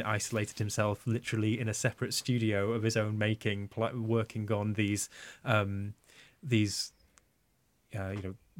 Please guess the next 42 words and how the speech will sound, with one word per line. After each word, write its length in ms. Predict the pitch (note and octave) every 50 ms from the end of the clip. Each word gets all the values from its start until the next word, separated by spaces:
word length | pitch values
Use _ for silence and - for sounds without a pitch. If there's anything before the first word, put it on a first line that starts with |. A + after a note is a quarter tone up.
| C#3+ C#3 C#3
not 200 | - C3 B2+ B2+
vanity 360 | G#2+ - G2+ G#2+ A2+ A2 -
projects, 340 | A#2+ - A2+ G#2+ A2+ A#2+ A2+
but 100 | - -
experimental 560 | F#2+ A2+ - - A#2 A2 G#2+ A2 A2 - -
projects 500 | A2+ - - A#2 A2 - - A#2 A2 - -
that 80 | -
required 500 | - A2+ - - - A#2+ A2+ G#2+ G#2+ G#2+
a 80 | A2 G#2
lot 280 | G2+ G#2 G#2 G2+ - -
of 100 | A2+ G2
resource 460 | A2 A2 G#2 - A2 A2 G#2+ - - -
and 100 | G#2+ G2+
time 520 | - - A2 G#2 G#2 G#2 G#2 G#2 G#2 G#2
and 240 | G2+ F#2+ G2 F#2+ -
is, 200 | A#2 A#2+ A#2 - - _ -
was 180 | C3 A#2 A2
separate 480 | - - A#2+ A2+ - - - A2 - -
from 180 | - - G#2+
the 80 | G#2 G#2
real 220 | G2 G#2 G#2+ G#2+ G2+
world 400 | G2+ G2+ G#2+ A2+ A2 G#2 G2 F#2+
in 60 | F#2+
many 220 | F#2+ F#2+ F#2 F#2+
ways. 460 | F#2+ F#2 F#2 F2+ F#2 F#2+ G#2 G#2+ - - - - - - - - - - -
And 120 | - C#3+ D3+
yet 180 | E3 D#3+ D3 D3
Suzuki, 440 | - D#3 D3 E3 F#3 F3 - C3
it 80 | B2 C3
made 200 | C#3 D3 E3 D3+
me 60 | C#3
think 260 | - - C3 A#2+ -
of, 200 | - A2+ G#2+ - - _ _ _ _ _ - - _ - - _ _ _ _ _
was 120 | - D3 -
it 160 | D3 C#3+ -
Goro? 360 | - C#3 C3+ B2+ A#2+ A2 G#2
We 180 | G#2 G#2+ C3 B2+ C3+ -
interviewed 400 | - D3+ D#3 - - C3+ B2+ A#2 A#2+
Goro 300 | A#2 A2+ A2 G#2 G2+ G2
on 80 | G2
the 60 | G2+
podcast 560 | G2 - A2 G2+ - - G2+ G2 F2+ - -